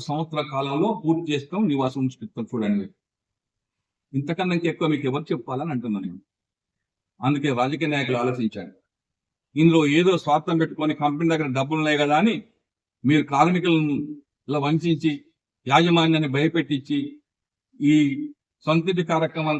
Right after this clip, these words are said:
కాకుండా క్వార్టర్లు కట్టించి, రేపు కంపెనీ క్లోజ్ కాగానే ఆయన మేము మా స్వాహా చేస్తామని చెప్పి ఎవరైతే చూస్తారో నిస్వార్థ-, స్వార్థపరులు, దానికి పులి స్టాప్ పెట్టండి. బెల్లంపల్లి ఏరియాలో ఏమైంది? ఎన్ని వందల క్వార్టర్లు టీఆర్ఎస్ ప్రభుత్వం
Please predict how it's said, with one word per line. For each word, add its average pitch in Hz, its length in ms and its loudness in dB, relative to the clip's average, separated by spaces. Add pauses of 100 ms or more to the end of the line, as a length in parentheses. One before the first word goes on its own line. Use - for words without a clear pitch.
కాకుండా 151 380 0 (460)
క్వార్టర్లు 175 380 6
కట్టించి, 156 380 -2 (480)
రేపు 170 220 4
కంపెనీ 185 320 2
క్లోజ్ 175 240 2
కాగానే 160 340 2
ఆయన 151 200 0
మేము 147 160 -2 (520)
మా 156 80 4 (220)
స్వాహా 160 300 2
చేస్తామని 160 420 -2
చెప్పి 156 280 -4 (520)
ఎవరైతే 147 380 -2
చూస్తారో 160 460 -2
నిస్వార్థ-, 143 420 -4
స్వార్థపరులు, 147 580 -6 (580)
దానికి 131 260 0
పులి 147 160 -6
స్టాప్ 143 220 -4
పెట్టండి. 101 320 -12 (760)
బెల్లంపల్లి 165 520 4
ఏరియాలో 156 260 2
ఏమైంది? 196 300 -2 (1000)
ఎన్ని 170 280 4 (100)
వందల 202 340 4
క్వార్టర్లు 208 500 4 (640)
టీఆర్ఎస్ 220 420 2
ప్రభుత్వం 208 360 2